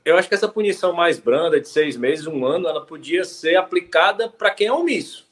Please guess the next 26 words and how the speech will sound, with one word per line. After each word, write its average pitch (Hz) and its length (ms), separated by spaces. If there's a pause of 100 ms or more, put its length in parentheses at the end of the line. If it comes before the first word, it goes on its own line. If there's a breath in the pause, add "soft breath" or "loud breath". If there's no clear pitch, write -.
(320)
pra 151 120
quem 190 160
recebe 214 460
a 247 40
proposta 226 560
e - 20
não 277 140
denuncia. 285 580 (420)
Eu, 180 200
eu, 180 280
eu 170 100
recebi 196 380
a 254 80
proposta, 233 560
eu 226 100
não 220 180
aceitei, 220 920 (260)
não 190 200
recebi 220 400
o 196 80
proveito, 185 520
mas 202 160
eu 196 60
também 190 200
não 214 140
denunciei. 262 720